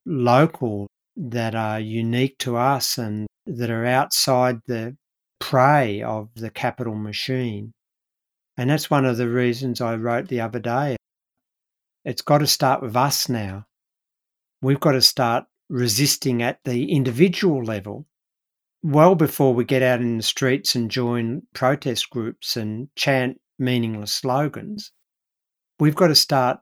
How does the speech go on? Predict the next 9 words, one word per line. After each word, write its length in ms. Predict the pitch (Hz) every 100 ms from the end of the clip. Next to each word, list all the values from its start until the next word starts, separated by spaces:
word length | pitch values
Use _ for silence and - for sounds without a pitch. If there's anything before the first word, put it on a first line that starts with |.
| -
with 160 | 139
ourselves 1040 | 131 123 117 - 156 165 98 147 - - _ _ _ _ _ _ _ _ _ _ _ _ _
and 240 | 139 120 113
get 160 | 135
up 200 | 127 -
tomorrow 400 | - 131 123 123
morning 500 | 123 127 147 143 113
and 140 | 110 113
say, 460 | - 120 117 143